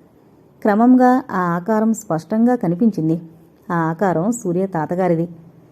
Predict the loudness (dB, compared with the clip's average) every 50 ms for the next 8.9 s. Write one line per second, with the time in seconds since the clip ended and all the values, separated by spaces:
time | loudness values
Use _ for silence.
0 | _ _ -6 0 2 2 4 4 4 4 4 4 2 2 0 0 0 0 0 0
1 | -2 0 0 -2 0 2 2 4 4 4 2 0 -2 -4 -4 -4 -2 -2 -2 -4
2 | -2 0 0 0 2 2 2 0 0 -2 -2 -2 -2 0 0 -2 -2 -4 -4 -4
3 | -2 0 0 0 0 -2 -4 -8 -16 -20 -20 _ -20 -20 -20 -20 -20 -20 -10 -2
4 | 0 2 4 6 6 6 4 4 4 4 4 4 2 0 0 -2 -2 -2 -2 0
5 | 0 0 0 0 -4 -12 -20 -20 -20 -20 -20 -20 -20 -20 -20 -20 -20 _ _ -4
6 | -2 0 2 4 4 4 4 4 2 0 2 2 4 4 4 4 2 2 2 0
7 | 2 2 2 2 2 2 0 0 2 2 0 2 2 2 2 2 2 0 0 -2
8 | -2 -2 -2 0 -2 0 0 0 0 0 -2 -2 0 2 2 2 0